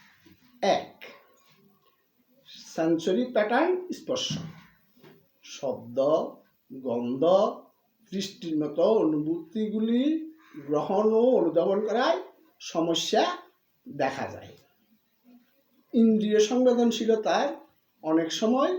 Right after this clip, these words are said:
অস্বাভাবিকতা দেখা যায়। মা, বাবা মায়েরা বলেন যে সন্তান হঠাৎ শব্দে চমকে উঠে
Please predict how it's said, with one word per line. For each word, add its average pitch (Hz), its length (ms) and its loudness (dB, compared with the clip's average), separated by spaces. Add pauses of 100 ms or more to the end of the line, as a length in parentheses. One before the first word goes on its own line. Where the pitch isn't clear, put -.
(240)
অস্বাভাবিকতা 214 1000 -2 (360)
দেখা 110 260 -8
যায়। 98 220 -16 (1080)
মা, 143 200 0 (1120)
বাবা 160 200 2
মায়েরা 226 380 4 (560)
বলেন 156 400 4
যে 220 300 2
সন্তান 190 580 -4 (580)
হঠাৎ - 400 -2
শব্দে 180 460 0 (720)
চমকে 185 340 -2
উঠে 185 240 0